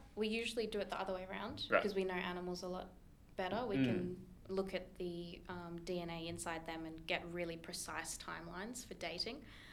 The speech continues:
Speaker 1: But there was a really interesting study that looked at virus, viral fossils of hepatitis B virus, which is still around today. And they showed that, like, movements during the slave trade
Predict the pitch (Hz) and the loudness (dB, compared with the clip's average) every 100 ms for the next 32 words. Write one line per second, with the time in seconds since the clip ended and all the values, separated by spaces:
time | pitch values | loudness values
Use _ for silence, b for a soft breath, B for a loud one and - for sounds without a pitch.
0 | B - - 202 - - - - - 196 | B 0 8 8 8 0 -12 -10 -4 6
1 | 208 208 233 254 254 220 208 208 233 233 | 8 8 6 6 6 6 2 2 0 0
2 | 220 - 202 196 190 185 190 - - 180 | -2 0 2 2 2 0 -2 -2 -2 2
3 | 180 180 180 - - - - 196 190 190 | 2 2 0 -2 -4 -6 0 6 8 6
4 | 185 175 - 180 - 180 - 190 196 175 | 2 0 0 -2 -2 -2 0 0 0 -2
5 | 170 175 - 185 180 156 95 - - - | -2 -4 -2 0 0 0 -2 -4 -6 -8
6 | B B B 202 196 196 285 208 170 156 | B B B 0 0 2 4 4 4 2
7 | - 165 170 - B B B B - 185 | 0 0 0 -2 B B B B 6 6
8 | 185 185 185 185 - - 208 202 196 - | 8 6 4 2 4 6 6 6 2 -2
9 | - - - 196 175 - - - - - | -6 -8 0 4 4 4 2 2 0 -10
10 | - 190 180 190 190 214 - - 190 180 | 0 2 4 4 4 2 2 0 0 0
11 | 175 - 180 180 185 - 185 180 180 | 0 0 2 2 0 -2 0 0 -2